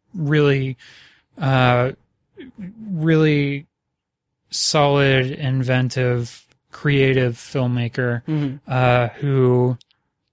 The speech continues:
Speaker 1: uh, I need to watch more of his stuff. But,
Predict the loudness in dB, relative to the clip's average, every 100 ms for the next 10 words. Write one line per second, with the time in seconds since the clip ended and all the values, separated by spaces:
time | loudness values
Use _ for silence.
0 | _ _ -8 -2 0 0 -2 0 0 2
1 | 0 0 -2 0 -2 -8 -6 0 0 0
2 | -2 -2 0 -2 -4 -4 -2 -4 -6 -18
3 | -20 -20 _ _ -2 2 2